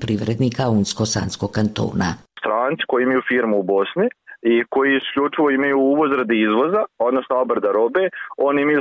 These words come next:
Speaker 2: sve dozvole koje se mukotrpno par mjeseci prikupljaju da bi mogli obavljati takvu djelatnost, međutim te dozvole sve glase sad na granični prijelaz Maljevac, odnosno ispostavu Velika Kladuša, jednostavno ljudi su dovedeni u šahmat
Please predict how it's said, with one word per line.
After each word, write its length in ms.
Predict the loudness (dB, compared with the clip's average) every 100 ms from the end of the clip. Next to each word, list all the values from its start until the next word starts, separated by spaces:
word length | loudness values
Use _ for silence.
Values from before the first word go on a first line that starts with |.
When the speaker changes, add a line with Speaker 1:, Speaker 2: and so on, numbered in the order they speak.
| 0
Speaker 2:
sve 80 | -4 -4 -2
dozvole 320 | 0 2 0 0
koje 160 | 0 0 0
se 60 | -4 _ -4 -2
mukotrpno 480 | -2 -2 -2 -2 -2 -2 -2
par 140 | 0 0
mjeseci 500 | 0 -2 0 -2 -2
prikupljaju 680 | -4 0 0 0 0 2 0 -2 -16 -4
da 60 | -2 0
bi 160 | 0 2
mogli 240 | 2 0 -2 -6 -2 0
obavljati 380 | 0 0 0 0
takvu 220 | -4 -2 -2
djelatnost, 520 | 0 2 0 0 -4 -2
međutim 300 | -2 -2 -2 -2
te 120 | -2 0
dozvole 380 | 0 2 2 0 0
sve 100 | 0
glase 260 | 2 2 0 -2
sad 100 | -2
na 40 | 0
granični 360 | 0 0 -2 -2
prijelaz 280 | 0 2 2 0
Maljevac, 460 | 2 2 2 2 -2 _ -20 -6 -2 0
odnosno 260 | -2 0 0
ispostavu 460 | 0 -4 -2 0 2
Velika 240 | 0 -2 -2
Kladuša, 480 | 0 0 0 0 -2 -4 -10 -18 -18 -6 -2
jednostavno 380 | 0 0 -2 0 2
ljudi 200 | 2 0 -2
su 100 | -4 -4 -2
dovedeni 360 | 0 0 0 -2
u 80 | -2
šahmat 360 | -4 0 -4